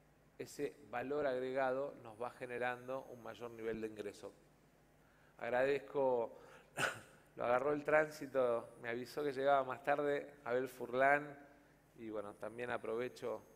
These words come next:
y saludo a nuestro amigo de San Nicolás, Analdo. Em, sin duda que ese valor agregado en el sector, en el commodity energético,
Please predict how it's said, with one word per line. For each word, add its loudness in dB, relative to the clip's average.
y -20
saludo -4
a -2
nuestro -10
amigo -4
de -2
San -8
Nicolás, -4
Analdo. -6
Em, -6
sin -8
duda 4
que 2
ese -6
valor 4
agregado 4
en -6
el -8
sector, 0
en -10
el -6
commodity -4
energético, -4